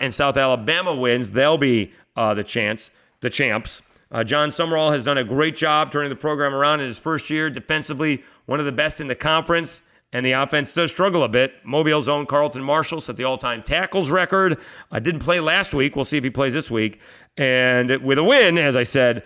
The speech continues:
they very well could be hosting, uh, the Sun Belt Championship. On the other hand, it has not been a great year for Arkansas State. They have one win against an F B S team, forty-five twenty-eight over Monroe. Their other wins are against Grambling and UMass.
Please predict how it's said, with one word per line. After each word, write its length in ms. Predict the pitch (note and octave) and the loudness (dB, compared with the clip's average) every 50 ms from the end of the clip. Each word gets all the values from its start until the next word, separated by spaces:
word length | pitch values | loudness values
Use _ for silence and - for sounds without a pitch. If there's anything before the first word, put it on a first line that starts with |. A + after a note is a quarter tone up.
| - - _ | -16 -20 _
they 180 | - C3+ C#3+ C#3+ | -4 -2 -2 0
very 220 | C#3 C#3+ C#3 C3+ | 0 -2 -2 0
well 180 | C3 B2+ B2+ A#2+ | 0 0 0 0
could 120 | - A#2+ | -2 -6
be 80 | A#2+ A2+ | -6 -4
hosting, 480 | A#2+ A#2 A2+ G#2 - A2+ A2 A2 A2 | -4 -4 -6 -4 -4 -4 -4 -4 -4
uh, 140 | - G#2 G#2 | -6 -6 -6
the 100 | G2+ G#2 | -6 -8
Sun 300 | - - - G#2+ G2+ G2 | -8 -6 -4 -4 -2 -2
Belt 240 | G2+ G2+ F#2+ G2 - | 0 -2 -2 -2 -6
Championship. 800 | - - C#3 C#3 C3 G#2 A2+ G2+ F#2+ - G2 E2 - _ _ _ _ _ - - - _ _ _ - | -6 -4 -2 -2 0 -2 -4 -6 -6 -8 -10 -10 -10 _ _ _ _ _ -20 -20 -20 _ _ _ -8
On 120 | G#2+ A#2 | -4 0
the 80 | C#3 F3+ | 2 2
other 160 | G3 F3+ D3 | 4 4 4
hand, 260 | C#3+ C3 B2+ B2+ B2+ | 4 4 4 2 2
it 80 | B2 A#2+ | 2 2
has 240 | B2 A2 G#2 F#2 | 2 2 0 -2
not 240 | B2+ C#3 D3+ D3+ - | -2 0 0 0 -2
been 140 | - B2 A#2 | -2 -2 -2
a 60 | A2+ | 0
great 200 | F#2 A#2+ A#2+ A#2 | 0 0 -2 0
year 160 | G#2+ G#2 G#2 | 0 0 0
for 140 | F#2+ A2+ A2 | 2 2 2
Arkansas 400 | G#2+ G2+ - G#2+ F#2 F#2 G2 F#2+ | 2 2 0 -2 -6 -6 -8 -10
State. 260 | - - F#2+ C#2+ - _ _ _ _ _ _ _ _ _ _ _ _ - | -8 -10 -12 -14 -14 _ _ _ _ _ _ _ _ _ _ _ _ -4
They 100 | A2+ B2+ | 0 0
have 320 | C3+ C#3 B2 F#2 G2 G2+ | 0 0 -2 -4 -4 -2
one 360 | A#2+ D#3 E3+ F3+ F#3 F3+ E3 | 0 2 4 4 2 0 0
win 280 | E3+ E3+ D3 A#2+ A2 A2+ | 0 0 0 0 -2 -4
against 340 | G#2+ G#2 G#2 A2+ A2+ A2 - | -6 -6 -6 -6 -6 -6 -6
an 80 | A2 A2+ | -4 -4
F 200 | A2+ G#2+ - - | -4 -4 -6 -10
B 140 | A2+ A2 A2+ | -8 -6 -6
S 180 | G#2+ - - | -6 -8 -10
team, 340 | - C3 A#2 F#2+ F2 F2+ F#2 _ _ _ _ | -12 -12 -12 -12 -14 -16 -20 _ _ _ _
forty-five 600 | _ - B2+ C3+ C#3+ C#3+ C3 - C3+ B2+ B2+ B2 - | _ -6 -2 0 0 0 2 2 0 0 0 -2 -2
twenty-eight 500 | - C3 C3+ B2+ B2 A#2+ A#2 A#2 A#2 - - | -2 -2 0 0 0 0 0 -2 -2 -4 -6
over 220 | A#2+ A#2 G#2 G#2+ | -6 -4 -4 -6
Monroe. 360 | G#2 G2+ G2 G2 F#2 D#2 - - _ _ _ _ _ _ _ _ _ _ _ _ | -8 -8 -8 -8 -10 -10 -12 -18 _ _ _ _ _ _ _ _ _ _ _ _
Their 160 | - A2+ C3 C#3+ | 0 2 2 4
other 160 | D3+ D3 C#3+ | 4 2 2
wins 360 | C#3 C#3 C#3+ C#3+ C#3+ C#3 - | 2 2 2 2 0 -2 -2
are 120 | A#2+ A#2+ | -2 -2
against 260 | A#2+ A2 A2+ A2 - - | -2 -4 -6 -10 -8 -4
Grambling 540 | C3+ C3 B2+ B2+ B2 C3 B2+ B2 A#2+ A#2 - | -2 0 0 2 2 2 0 0 -2 -4 -8
and 160 | - A2 G2+ | -10 -8 -6
UMass. 560 | G2+ G#2 G#2 F#2 C#2 - - - - - _ | -6 -6 -6 -8 -10 -12 -18 -20 -20 -20 _